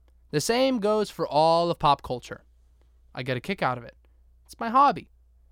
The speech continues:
I like seeing the grind that goes into something we all love and appreciate. I mean, for all of those Lord of the Rings fans out there, how many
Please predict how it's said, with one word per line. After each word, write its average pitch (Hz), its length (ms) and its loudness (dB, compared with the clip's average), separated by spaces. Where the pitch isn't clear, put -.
I 185 120 4
like 220 280 0
seeing 208 540 -2
the 185 80 -2
grind 143 500 0
that 123 160 -6
goes 135 280 -2
into 131 200 -2
something 131 360 -4
we 127 100 -4
all 127 180 -2
love 127 200 -4
and 123 80 -6
appreciate. 123 580 -6
I 135 100 -6
mean, 135 200 -4
for 147 120 4
all 160 120 10
of 156 80 2
those 156 180 4
Lord 147 260 2
of 143 40 0
the 139 60 0
Rings 175 280 2
fans 131 320 -2
out 127 220 -2
there, 127 280 -2
how 180 160 6
many 226 380 0